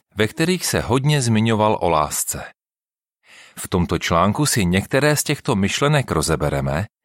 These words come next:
a řekneme si, co se od Jana můžeme naučit. První odstavec. Otázka.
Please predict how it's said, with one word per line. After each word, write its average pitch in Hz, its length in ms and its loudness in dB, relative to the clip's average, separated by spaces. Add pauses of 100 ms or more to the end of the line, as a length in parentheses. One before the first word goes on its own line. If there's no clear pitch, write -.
(360)
a - 160 -4
řekneme 143 480 0
si, 151 240 2
co - 220 0
se 160 220 0
od 143 140 2
Jana 139 300 0
můžeme 98 540 0
naučit. - 640 -6 (1300)
První 135 380 0
odstavec. - 680 -2 (140)
Otázka. 87 720 -2